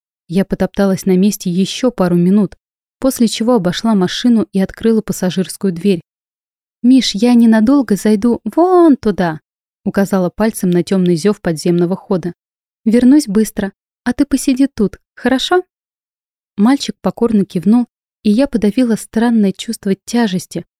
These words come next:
вновь сковавшее грудную клетку, и улыбнулась ему, прежде чем направиться ко входу.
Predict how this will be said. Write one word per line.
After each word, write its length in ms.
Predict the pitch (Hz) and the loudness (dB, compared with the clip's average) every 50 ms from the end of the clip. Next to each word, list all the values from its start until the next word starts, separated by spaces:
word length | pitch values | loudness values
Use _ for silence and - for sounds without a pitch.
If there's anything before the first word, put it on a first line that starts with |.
| _ _ - | _ _ -8
вновь 380 | 190 165 190 214 247 247 214 | -4 0 2 4 4 2 0
сковавшее 680 | - - - - 196 175 185 214 214 - - - 185 175 | -2 -10 -8 -6 -4 -2 -2 -2 -2 -4 -4 -4 -4 -4
грудную 440 | 156 - 185 165 190 190 196 190 | -2 -4 -4 0 0 2 0 0
клетку, 520 | - - 190 208 240 240 - - - 349 - _ _ _ _ _ _ | -2 -2 -2 0 0 0 -2 -4 -6 -6 -6 _ _ _ _ _ _
и 100 | - 202 | -2 0
улыбнулась 640 | 202 202 196 208 190 240 269 277 262 220 - - - | 0 2 0 2 2 4 4 6 4 2 0 -2 0
ему, 240 | 202 214 226 226 | 2 4 2 2
прежде 440 | - - - 226 240 254 233 - 190 | 0 -2 -2 0 0 0 0 -2 -6
чем 180 | - - 196 180 | -6 -2 -2 0
направиться 520 | 180 180 - - 196 196 196 196 - - | 0 0 -2 -2 -2 -2 -2 -4 -6 -10
ко 140 | - - 214 | -10 -10 -10
входу. 480 | - _ - - 226 196 156 175 165 | -10 _ -6 -2 -2 -2 -2 -4 -10